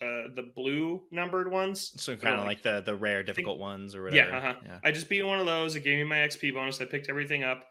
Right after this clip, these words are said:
Speaker 1: I was just walking up this hill, and then it was just like, it just froze for three seconds, and I'm like, "Is this just stuttering?" And then it was like, "We had to close the software." I'm like, "Okay, okay." <laughs> Uh,
Speaker 2: I'll take
Speaker 1: luckily
Speaker 2: your
Speaker 1: I,
Speaker 2: word for it. <laughs>
Speaker 1: I had just auto-saved, right,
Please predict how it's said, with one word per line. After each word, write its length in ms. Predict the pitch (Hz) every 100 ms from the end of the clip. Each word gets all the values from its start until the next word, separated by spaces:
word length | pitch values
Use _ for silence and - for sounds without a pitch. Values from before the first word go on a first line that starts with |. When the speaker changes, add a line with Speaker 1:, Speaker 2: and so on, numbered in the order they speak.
| _ _
Speaker 1:
I 60 | -
was 100 | 127
just 120 | 123 127
walking 360 | 131 143 147
up 120 | 143
this 200 | 143 139
hill, 340 | - 143 135 131
and 120 | 131
then 80 | 127
it 80 | 127
was 140 | 131 -
just 160 | 135
like, 180 | 135 139 - _ _ _ _ _ _ _ _
it 120 | 165 151
just 260 | 147 143 -
froze 560 | - 147 160 170 170 175
for 140 | -
three 240 | 156 160 151
seconds, 460 | 143 151 151 139 143
and 80 |
I'm 40 | 135
like, 160 | 127 123 - - -
"Is 140 | 127
this 140 | 131
just 260 | - 127 -
stuttering?" 560 | - 175 196 247 269 247
And 80 | 156
then 80 |
it 60 | 147
was 140 | 143 135
like, 140 | 123 - -
"We 120 | 170
had 140 | 139
to 60 | 127
close 300 | - 156 156
the 100 | 160
software." 460 | 156 175 170 170 190
I'm 100 | 185
like, 140 | 196
"Okay, 280 | 196 233 -
okay." 640 | 196 233 - 392 240 240 -
<laughs> 280 | - - 403 - - - - -
Uh, 240 | 139 135 135
Speaker 2:
I'll 180 | 147 147
take 140 | 180
Speaker 1:
luckily 60 | 151
Speaker 2:
your 100 | 135
Speaker 1:
I, 40 |
Speaker 2:
word 180 | 262 220
for 200 | 147 143
it. 180 | - 135
<laughs> 40 |
Speaker 1:
I 80 | 151
had 100 | 143
just 200 | 143 139
auto-saved, 720 | 123 123 120 117 120 123 120 - _ 147
right, 200 | 127